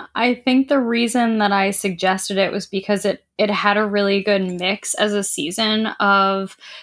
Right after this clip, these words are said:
things, you know, couples that were mostly smooth sailing and then some drama. Um, season ten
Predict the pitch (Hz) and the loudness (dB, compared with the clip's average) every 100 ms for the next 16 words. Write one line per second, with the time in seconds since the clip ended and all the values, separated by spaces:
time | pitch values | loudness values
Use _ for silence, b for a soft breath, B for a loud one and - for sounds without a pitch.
0 | B - 233 226 220 214 - 240 202 190 | B -2 2 2 2 2 0 0 0 0
1 | - 220 208 214 214 - - 202 202 196 | -2 -4 -2 -2 0 0 -2 -2 -2 -2
2 | 190 190 - 196 185 190 190 180 175 294 | -2 -4 -4 -2 -2 -4 -6 -8 -4 0
3 | 311 302 294 277 262 - 214 208 190 196 | 2 4 4 4 2 0 0 2 2 0
4 | 190 196 - 208 190 185 180 180 185 _ | -2 -2 -2 0 0 -2 -6 -6 -10 _
5 | - 196 156 - - - 220 - B B | -6 -4 -4 -8 -12 -10 -12 -14 B B
6 | B B B B _ 233 220 208 202 208 | B B B B _ 2 2 2 2 0
7 | 202 202 214 _ _ _ _ _ _ _ | -2 -4 -6 _ _ _ _ _ _ _
8 | - - - 262 269 294 277 254 240 - | -8 -4 0 0 0 2 4 2 0 -8
9 | - - - 240 240 262 277 285 285 277 | -12 -14 -14 -8 -2 0 2 4 4 4
10 | 277 277 277 | 4 4 2